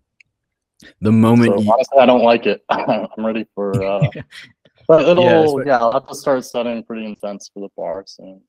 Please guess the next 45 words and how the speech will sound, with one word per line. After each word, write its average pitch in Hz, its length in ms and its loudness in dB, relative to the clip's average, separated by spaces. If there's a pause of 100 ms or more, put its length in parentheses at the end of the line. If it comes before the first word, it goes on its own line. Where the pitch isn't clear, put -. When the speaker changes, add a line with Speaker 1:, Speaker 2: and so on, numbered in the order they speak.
Speaker 2:
so. - 200 -20 (280)
Speaker 1:
Yeah, 98 340 -12 (180)
especially 120 300 -6
someone 123 260 -2
like 104 180 -2
you 104 160 0
who's, 95 220 -2
like, 87 120 -4
a 85 60 -4
mountaineer 90 480 -2
and 85 100 -6
stuff, 87 300 -10
like, 82 140 -10
you 87 140 -6
like 87 180 -6
action, 85 420 -10
you 85 80 -12
like 87 220 -10
being 90 180 -4
in 85 80 -6
the 85 80 -6
weeds, 87 460 -6
right? 92 160 -6 (120)
The 101 100 -6
waiting 98 440 0
is 87 100 -8
probably 87 380 -8 (140)
a 101 40 -12
bit 98 160 -4
uncomfortable. 90 600 -10 (1300)
Speaker 2:
Yeah, 104 260 -2
it's, - 240 -18
I 123 120 0
mean, 123 200 -6
it's 120 180 -10
just - 180 -14
weird. 104 360 -8 (400)
It's 113 200 -14
Speaker 1:
Yeah. - 140 -6
Speaker 2:
something 101 560 -6
that 98 100 -6
I'm 101 100 -4
not 101 180 -2
used 104 220 -14
to, - 160 -12